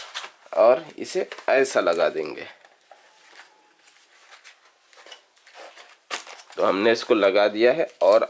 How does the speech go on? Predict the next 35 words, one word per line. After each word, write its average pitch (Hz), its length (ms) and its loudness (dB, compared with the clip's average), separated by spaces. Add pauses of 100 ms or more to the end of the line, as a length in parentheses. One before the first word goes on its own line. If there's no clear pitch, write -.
अब 117 120 2
मैं 117 160 2
इसे 117 340 0
ओपन 107 300 0
करके 113 280 0
दिखाता 98 380 0
हूँ 123 140 4
कि - 180 -10
ये 123 160 0 (360)
अंदर 101 280 2
से 127 160 -4
कैसे 104 400 -2
लगता - 380 -4
है। - 100 -10 (420)
तो - 80 -6
मैंने 101 220 2
इसको 92 240 -2 (100)
फाड़ 87 240 2
लिया 95 380 2
है। - 160 -4
तो - 1000 -12
यहाँ 95 300 2
पर 104 100 2
हमें 104 380 -2
दो 107 220 4 (180)
चॉकलेट्स 107 680 0
देखने 92 340 -2
को 120 160 -2
मिलते 90 460 -2
हैं, 73 160 -2 (760)
यहाँ 95 260 0
पर 98 220 0
love 98 200 4 (120)
and 117 220 -2
rose। 82 280 -2